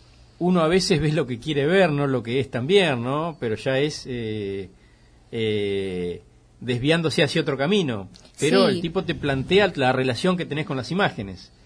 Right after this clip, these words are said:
Speaker 1: Y uno
Speaker 2: Sí.
Speaker 1: puede irse por ese lado también. Jugar con esa idea, pensarla, repensarla.
Speaker 2: Vos podés llevarlo para cualquier lado porque el espíritu simplemente es ese. Eh, es llevarlo para el lado que a vos te, simplemente no, sencillamente quizás,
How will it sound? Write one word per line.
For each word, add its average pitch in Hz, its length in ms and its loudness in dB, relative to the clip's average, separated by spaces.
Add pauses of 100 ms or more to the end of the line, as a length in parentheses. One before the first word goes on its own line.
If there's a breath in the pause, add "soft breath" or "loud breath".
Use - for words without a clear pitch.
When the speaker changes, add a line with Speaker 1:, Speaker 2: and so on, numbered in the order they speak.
(300 soft breath)
Speaker 1:
Y 240 80 -2
uno 277 140 2
Speaker 2:
Sí. 240 80 0
Speaker 1:
puede 143 140 2
irse 131 160 -6
por 131 120 -2
ese 131 140 -4
lado 127 180 -2
también. 135 460 -2 (520)
Jugar 143 340 2
con 135 100 -2
esa 127 180 -4
idea, 175 400 4
pensarla, 156 520 2
repensarla. 123 920 -2 (880 soft breath)
Speaker 2:
Vos 285 140 -2
podés 302 300 2
llevarlo 269 320 4
para 202 180 6
cualquier 196 320 0
lado 240 280 4
porque 202 260 -2
el 180 80 -2
espíritu 220 500 -2
simplemente 220 840 -2
es 202 260 -4
ese. 214 500 4
Eh, 175 640 0
es - 380 -6
llevarlo 233 420 2
para 220 200 -4
el 190 80 -8
lado 220 280 4
que 185 260 -6 (500 soft breath)
a 160 140 2
vos 190 280 0
te, 208 240 -4
simplemente 214 560 -6
no, 202 220 0
sencillamente 190 680 -4
quizás, 185 320 -6